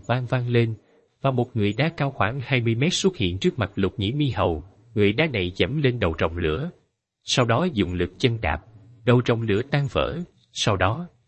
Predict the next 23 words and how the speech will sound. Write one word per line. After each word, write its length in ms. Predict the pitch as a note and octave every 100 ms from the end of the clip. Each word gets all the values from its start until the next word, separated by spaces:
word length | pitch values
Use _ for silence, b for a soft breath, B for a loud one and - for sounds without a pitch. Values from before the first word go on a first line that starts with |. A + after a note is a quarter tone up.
| _
dùng 180 | G#2 G2+
lực 260 | G2+ F#2+
chân 180 | - C#3+ A#2+
đạp, 240 | C#2 - _ _ _
người 200 | A#2 C3+
đá 180 | B2+ F3
này 260 | D#3 A2 A2
xoay 300 | - D3+ C3+
người 400 | A#2 G2+ F2 F2 - _
và 100 | A2+
bắt 260 | E3 E3+ C#3
lấy 200 | C#3+ F#3+
rồng 180 | G2+ F2
lửa. 380 | F#2 D#2+ C3+ F3 _ _ _
Rất 140 | F#3+ G#3+ -
nhanh 220 | C3 C3
rồng 240 | A2 G#2 G2+
lửa 280 | G2 F#2 D#3
biến 180 | D#3+ F3+
thành 180 | A#2 G2+
một 180 | E2+ -
đám 200 | C3 D3+
lửa 220 | F#2+ E2